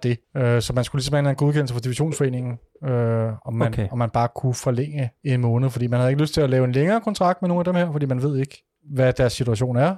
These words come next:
Speaker 2: Nej.
Speaker 1: Øh, men man vil i hvert fald gerne have dem for resten af sæsonen. Og det er der så åbenbart kommet en eller anden afgørelse omkring, at, at det, det må man gerne.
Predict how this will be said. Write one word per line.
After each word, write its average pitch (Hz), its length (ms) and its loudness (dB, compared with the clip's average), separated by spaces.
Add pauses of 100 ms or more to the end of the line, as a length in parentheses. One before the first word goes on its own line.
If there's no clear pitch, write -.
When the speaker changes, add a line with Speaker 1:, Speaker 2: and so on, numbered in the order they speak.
Speaker 2:
Nej. 131 200 2
Speaker 1:
Øh, 123 760 2
men 120 220 0
man 123 140 2
vil 123 60 4
i 131 60 4
hvert 139 120 2
fald 147 100 0
gerne 139 160 2
have 127 80 2
dem 127 100 -4
for 131 80 0
resten 120 260 -2
af 110 60 -4
sæsonen. 113 360 -6 (560)
Og 143 100 -8
det 147 60 2
er - 20 2
der 139 80 2
så 127 100 0
åbenbart 123 220 0
kommet 123 240 2
en 120 60 -2
eller 117 80 2
anden 117 240 -2 (600)
afgørelse 123 460 -2
omkring, 110 300 -4
at, 110 80 -6 (200)
at 98 180 -10
det, 113 280 -2
det 117 160 -4
må 110 80 0
man 107 140 0
gerne. 95 280 -4